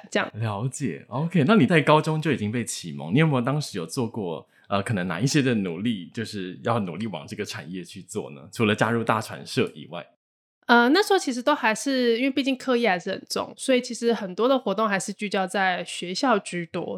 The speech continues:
Speaker 1: 对。
Speaker 2: 哦。
Speaker 1: 所以那时候其实就会在中午时段，因为学校都会有需要一些广播节目。
Speaker 2: 对。
Speaker 1: 对，所以那时候其实中午就会开始去录广播节目。
Speaker 2: 录广播节目。
Speaker 1: 对，对，对，那时候还很传统，可能 Podcast 的前身就是在那里。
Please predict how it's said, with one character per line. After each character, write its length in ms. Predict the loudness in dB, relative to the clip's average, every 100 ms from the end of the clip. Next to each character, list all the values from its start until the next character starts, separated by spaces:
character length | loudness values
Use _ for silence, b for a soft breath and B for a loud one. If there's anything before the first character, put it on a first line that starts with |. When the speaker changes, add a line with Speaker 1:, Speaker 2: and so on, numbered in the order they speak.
| 0
Speaker 1:
对。 120 | 2
Speaker 2:
哦。 380 | 4 2 -2 -4
Speaker 1:
所 120 | 0
以 40 | 2
那 160 | 2
时 100 | 2
候 80 | 0
其 140 | 0
实 100 | -6
就 140 | 0 0
会 260 | 2 2
在 180 | 4 2
中 240 | 2 0 0
午 80 |
时 220 | -4 -6 -2
段， 160 | 0
因 80 | 0
为 80 | 0
学 140 | -2
校 120 | 0
都 120 | 0 2
会 80 |
有 120 | 0 -2
需 140 | -2
要 80 | -2
一 60 | 0
些 160 | -2
广 260 | 0 0 0
播 220 | -2 -2
节 260 | -2 -6 -6
目。 320 | -6 -6 -6 _ 2
Speaker 2:
对。 160 | 4 6
Speaker 1:
对， 180 | 6
所 120 | 4 4
以 20 |
那 100 | 2
时 120 | 2
候 40 |
其 160 | 0 -2
实 120 | -4
中 180 | 0 0
午 80 | 0
就 100 | 0
会 80 | 0
开 200 | 0 0
始 100 | -2
去 320 | 2 2 4 2
录 240 | 2 2
广 180 | 0 0
播 160 | 2
节 240 | 2 2 2
目。 80 | 6
Speaker 2:
录 100 | 6
广 160 | 6 4
播 100 | 2
节 160 | -4
目。 140 | -6 2
Speaker 1:
对， 120 | 4
对， 160 | 4 0
对， 160 | -2
那 80 | 0
时 80 | 2
候 80 | 4
还 140 | 4
很 100 | 2
传 300 | -2 -2 -2
统， 200 | -4 -6 0
可 80 | 2
能 120 | 2
Podcast 400 | 4 4 4 2
的 100 | 0
前 240 | 0 -2
身 140 | 0 0
就 80 | 2
是 60 |
在 160 | 2 2
那 180 | 2
里。 100 | -2